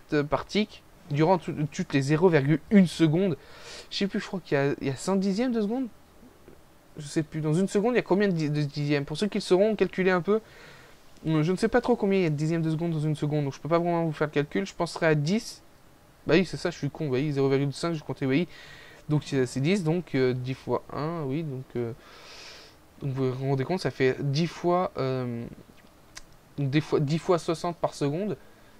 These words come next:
Donc, ça fait trente fois, trente fois soixante. Voilà. Trente fois soixante. Je sais pas combien ça fait parce que j'ai la flemme de calculer, mais faites, euh,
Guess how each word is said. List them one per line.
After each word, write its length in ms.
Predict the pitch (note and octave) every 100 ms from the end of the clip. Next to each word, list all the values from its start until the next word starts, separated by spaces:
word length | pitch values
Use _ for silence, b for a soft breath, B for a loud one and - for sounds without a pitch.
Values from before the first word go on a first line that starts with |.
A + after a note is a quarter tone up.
| b b - - - -
Donc, 200 | D3 E3+
ça 160 | D#3+ A2+
fait 400 | - C#3+ F3+ - - - - - - - - - -
trente 220 | E3 E3+
fois, 240 | - E3 - -
trente 200 | - F#3+
fois 180 | - G3+
soixante. 420 | G3 F3+ D3 - - - - b b b -
Voilà. 300 | B2+ B2 B2+ - - - - - - - - - - - - - - B B B B B -
Trente 180 | A#2
fois 140 | - D#3+
soixante. 440 | E3+ D#3+ C#3 - - - - - - - - -
Je 60 | D3
sais 160 | C3+ D3+
pas 140 | D3+
combien 220 | E3 D3+
ça 140 | D3 C#3+
fait 100 | D3+
parce 120 | -
que 80 | C#3
j'ai 100 | C3+
la 40 |
flemme 180 | - D3
de 60 |
calculer, 480 | C#3+ D3 - D3 G3
mais 720 | G#3 C#3 C3+ C3 B2 A#2 - - - - - - - - - C#3+ - G1+ - -
faites, 280 | - D3+
euh, 280 | C#3 C3 B2+